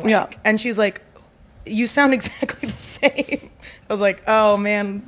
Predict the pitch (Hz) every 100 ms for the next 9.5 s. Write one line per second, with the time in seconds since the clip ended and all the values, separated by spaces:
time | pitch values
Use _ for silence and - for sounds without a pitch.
0 | 190 254 220 202 214 214 196 185 190 196
1 | 185 - - 285 339 359 359 294 - 277
2 | 269 277 349 320 - 302 302 - 202 185
3 | 285 247 240 220 220 214 214 - - 180
4 | 254 254 277 262 240 262 165 156 - _
5 | - 185 196 233 269 - 190 175 160 156
6 | 151 160 - - - - - _ _ _
7 | _ _ _ - 175 180 180 180 175 180
8 | - - 160 143 135 - - - 294 -
9 | 262 - 240 -